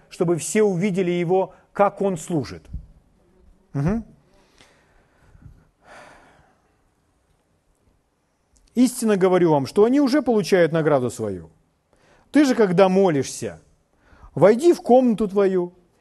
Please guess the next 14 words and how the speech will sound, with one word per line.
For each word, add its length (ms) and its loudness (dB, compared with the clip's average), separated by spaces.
и, 60 -2
затворив 520 2
дверь 420 0
твою, 360 -2
помолись 560 -2
Отцу 380 -6
твоему, 540 0
который 420 4
в 120 -4
тайне, 680 2
и 160 4
Отец 440 2
твой, 200 2
видящий 720 -2